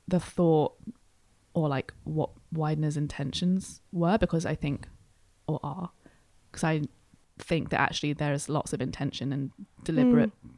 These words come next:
Speaker 1: placement of things. But what I mean was that it was this very, or it was this very freeing for me the moment I realised that I didn't need, no, actually maybe what I mean is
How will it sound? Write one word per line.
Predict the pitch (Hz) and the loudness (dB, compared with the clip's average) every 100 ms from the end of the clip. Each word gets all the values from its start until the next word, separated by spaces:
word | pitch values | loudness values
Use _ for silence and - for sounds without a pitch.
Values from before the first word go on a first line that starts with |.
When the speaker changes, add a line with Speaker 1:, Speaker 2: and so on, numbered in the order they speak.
| - | -6
Speaker 1:
placement | 170 147 160 143 | -4 -2 -4 -4
of | - | -4
things. | - 131 131 - - - | -4 -6 -6 -12 -20 -2
But | - | 0
what | 151 160 - _ _ _ _ _ _ _ - | 2 2 -2 _ _ _ _ _ _ _ 0
I | 175 | 4
mean | 170 175 | 6 6
was | 156 | 2
that | 156 - | -2 -4
it | 139 | -4
was | 156 | -4
this | 156 | -8
very, | - 160 156 160 156 - | -6 -2 -2 -2 -4 0
or | - 220 202 | 6 8 8
it | |
was | 190 175 | 4 2
this | |
very | 180 170 165 | 2 2 2
freeing | - - 170 160 151 156 - _ _ _ _ _ _ | 0 0 2 2 0 -2 -6 _ _ _ _ _ _
for | - | -4
me | 165 160 160 | 0 2 2
the | 151 | 2
moment | 156 151 | 2 2
I | 143 | 2
realised | 151 151 147 147 139 | 2 2 2 0 -2
that | - | -4
I | 160 | -4
didn't | 160 - 160 160 - | -2 -2 0 0 0
need, | 160 160 170 165 160 156 - - _ _ _ _ _ _ | 0 2 2 2 0 -2 -8 -18 _ _ _ _ _ _
no, | 185 160 - | -2 0 0
actually | 156 - | -4 -2
maybe | 170 165 | 0 0
what | 175 - | 2 2
I | |
mean | 160 156 | 2 2
is | 151 151 | 2 -2